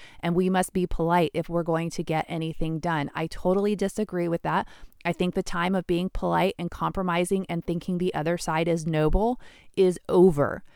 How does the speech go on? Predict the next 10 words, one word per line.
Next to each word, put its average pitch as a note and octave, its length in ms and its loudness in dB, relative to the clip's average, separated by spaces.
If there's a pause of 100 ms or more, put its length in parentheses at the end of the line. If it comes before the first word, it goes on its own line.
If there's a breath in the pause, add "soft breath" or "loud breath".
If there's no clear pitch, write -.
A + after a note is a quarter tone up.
(300 soft breath)
The F3+ 140 4
left E3+ 500 4
has F3 560 4
an F3 160 -4
agenda, D#3 560 0 (120)
and D#3+ 140 0
it D#3 120 2
is D#3+ 140 0
an F3+ 140 0 (140)
evil G#3+ 500 0